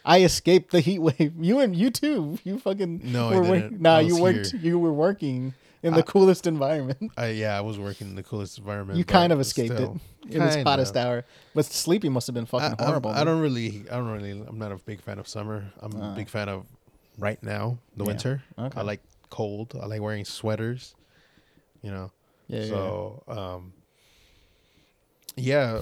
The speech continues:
Speaker 2: October,
Speaker 1: Favorite
Speaker 2: October, November, December, really fun, man.
Speaker 1: Yeah,
Speaker 2: Really
Speaker 1: so
Speaker 2: fun. It, it went by too quick.
Speaker 1: Your review of, uh, your favorite, your favorite season would be fall, winter?
Speaker 2: Fall and winter.
Speaker 1: Yeah,
Speaker 2: Uh,
Speaker 1: nice.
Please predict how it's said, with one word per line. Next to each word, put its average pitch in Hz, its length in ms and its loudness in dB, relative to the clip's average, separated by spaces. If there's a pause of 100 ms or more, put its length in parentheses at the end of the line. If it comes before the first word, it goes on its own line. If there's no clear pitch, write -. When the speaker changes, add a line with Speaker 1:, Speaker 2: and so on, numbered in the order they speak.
(120)
Speaker 2:
October, 139 320 4
Speaker 1:
Favorite 160 280 4
Speaker 2:
October, 180 420 4
November, 156 400 2
December, 143 380 0
really 139 220 0
fun, 147 240 -2
man. 107 280 -6
Speaker 1:
Yeah, 147 220 2
Speaker 2:
Really 139 180 2
Speaker 1:
so 143 220 2
Speaker 2:
fun. 135 120 2
It, 120 220 -2
it 117 140 -2
went 131 220 -2
by 127 160 -2
too 123 260 -6
quick. - 480 -6 (120)
Speaker 1:
Your 151 220 2
review 147 320 6
of, 127 220 2
uh, 117 200 2
your 117 160 -4
favorite, 123 340 0
your 117 120 -6
favorite 120 260 -4
season 113 320 -6
would 110 120 -6
be 110 100 -8
fall, 120 320 -8 (960)
winter? 135 320 -4
Speaker 2:
Fall 117 360 -4
and 107 80 -4
winter. 101 320 -8 (180)
Speaker 1:
Yeah, 95 380 -10
Speaker 2:
Uh, 107 40 -8 (120)
Speaker 1:
nice. 98 140 -8